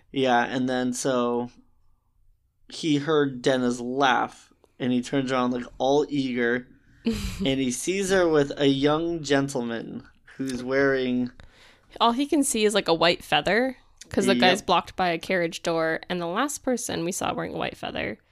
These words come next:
Speaker 2: was Ambrose.
Speaker 1: And it's literally Ambrose closing a carriage door and having Denna join with him for a ride. And he's dressed to the nines. He wants to say he looks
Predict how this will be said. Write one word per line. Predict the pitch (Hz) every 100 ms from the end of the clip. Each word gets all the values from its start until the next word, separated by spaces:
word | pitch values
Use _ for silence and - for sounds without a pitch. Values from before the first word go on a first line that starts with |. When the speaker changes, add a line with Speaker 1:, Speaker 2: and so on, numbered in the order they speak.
| _ _ - _ _ _ _
Speaker 2:
was | 190 -
Ambrose. | 202 214 - 52 - - - _ _ _ -
Speaker 1:
And | 131 131
it's | 127 123
literally | 127 139 185 208 170
Ambrose | 175 175 170 170 165
closing | - - 165 190 190 185
a |
carriage | 180 190 170 160 147
door | 143 143 143 143 139 135 - _ _ _ -
and | 131 127 127 123
having | 120 123 131 127 127
Denna | 131 127 127 120 120
join | 127 123 123 123 123
with | 120 120 120
him | 117 113 -
for | - 123 120
a |
ride. | 117 117 117 117 123 _ _ - _ -
And | 123 120 117
he's | 131 127 117
dressed | 117 151 160 -
to | 170
the | 156
nines. | 143 131 131 131 135 139 139 - _ _ _ _ - -
He | 123 143
wants | 143 139 143
to |
say | 139 143 139
he | 139 143
looks | 135 131 127 -